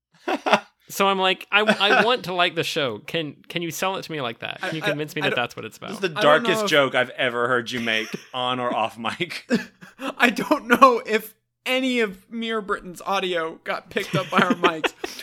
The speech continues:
Speaker 3: We were having, we were, like, in shock, holding back laughter.
Speaker 1: Both of us just covering. I, see,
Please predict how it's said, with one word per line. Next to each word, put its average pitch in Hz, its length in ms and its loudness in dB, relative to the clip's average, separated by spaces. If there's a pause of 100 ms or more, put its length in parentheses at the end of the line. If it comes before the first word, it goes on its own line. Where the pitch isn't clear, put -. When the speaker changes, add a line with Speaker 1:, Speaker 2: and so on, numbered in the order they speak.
Speaker 3:
We 240 220 0
were 254 180 4
having, 220 480 2
we 220 160 -2
were, 262 160 6
like, - 320 4
in 208 160 2
shock, 185 560 2
holding 202 440 -2
back 180 300 4
laughter. 185 560 -4
Speaker 1:
Both 147 260 0
of 139 120 0
us 123 160 2
just 120 180 -12
covering. 135 240 0 (380)
I, 240 480 8 (720)
see, - 220 -6